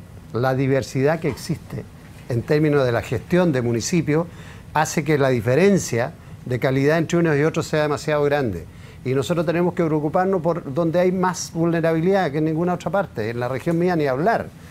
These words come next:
En una comuna al lado tiene unos indicadores, en la comuna al lado tiene otros completamente malos. Entonces, creo que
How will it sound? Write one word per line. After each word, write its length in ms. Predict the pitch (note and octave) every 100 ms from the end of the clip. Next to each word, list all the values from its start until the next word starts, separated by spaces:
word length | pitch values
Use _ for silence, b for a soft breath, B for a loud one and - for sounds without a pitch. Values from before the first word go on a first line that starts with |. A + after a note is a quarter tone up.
| B
En 120 | C3 D#3
una 160 | F3
comuna 300 | D#3 D#3+ F3
al 100 | E3
lado 200 | F#3 G3+
tiene 220 | F#3+ F3+ F3+
unos 180 | F#3 F3
indicadores, 420 | D#3 D3+ F3 G3+
en 40 |
la 80 | D#3+
comuna 300 | D3+ E3 E3+
al 80 | E3
lado 260 | F3+ G3 G#3 B B -
tiene 180 | E3 E3+
otros 300 | E3+ F3+ E3 -
completamente 640 | D3+ C#3+ F#3 F3 F3+ E3 F3
malos. 220 | F#3 B2+
Entonces, 440 | B2 E3 - E3+ B B B B -
creo 260 | D#3 F3
que 340 | D#3+ D#3+ D#3